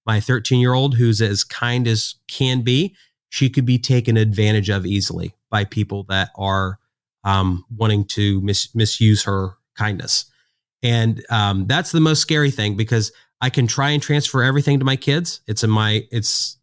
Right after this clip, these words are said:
in, in my goals. We're doing our best to instill our values in my children,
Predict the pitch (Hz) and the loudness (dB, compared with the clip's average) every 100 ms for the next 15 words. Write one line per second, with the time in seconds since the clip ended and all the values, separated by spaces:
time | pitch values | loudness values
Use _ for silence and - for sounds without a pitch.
0 | _ 117 117 - 123 113 107 101 110 196 | _ -4 -4 0 2 4 2 0 -2 -2
1 | - - _ _ _ - 110 110 113 113 | -6 -10 _ _ _ 0 4 6 4 4
2 | 107 101 107 110 - 104 101 - 110 107 | 2 2 0 0 -2 0 0 0 0 0
3 | 98 104 104 123 185 143 151 151 151 185 | 0 -2 2 0 0 0 0 0 0 -2
4 | 175 | -4